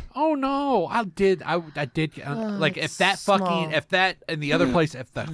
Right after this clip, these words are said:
Speaker 1: fucking stove was on the island,
Speaker 2: That would've
Speaker 1: you
Speaker 2: been
Speaker 1: would
Speaker 2: so
Speaker 1: have had
Speaker 2: cool.
Speaker 1: a perfect place.
Speaker 2: Fuck yeah.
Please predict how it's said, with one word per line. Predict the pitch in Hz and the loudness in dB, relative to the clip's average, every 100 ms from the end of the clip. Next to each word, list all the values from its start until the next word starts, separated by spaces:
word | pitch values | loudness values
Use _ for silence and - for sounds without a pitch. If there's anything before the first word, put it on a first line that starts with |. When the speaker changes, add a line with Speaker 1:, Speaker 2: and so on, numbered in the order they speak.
| 156 | -4
Speaker 1:
fucking | 175 156 160 151 | -2 -2 -4 -6
stove | - - 135 139 | -8 -4 -2 -2
was | 139 127 | -6 -8
on | 120 | -8
the | 107 101 | -10 -6
island, | 123 120 127 139 143 - - | -4 -2 -2 -4 -6 -4 2
Speaker 2:
That | 208 | 4
would've | 202 185 | 4 4
Speaker 1:
you | 160 | 4
Speaker 2:
been | |
Speaker 1:
would | 147 | 4
Speaker 2:
so | |
Speaker 1:
have | 131 | 2
had | 135 123 | 2 0
Speaker 2:
cool. | 107 | 0
Speaker 1:
a | - - | -6 -6
perfect | - - 127 - 98 | -6 -4 -6 -6 -16
place. | - 101 104 | -12 -10 -2
Speaker 2:
Fuck | 165 - | -2 0
yeah. | 170 165 151 | -2 0 -2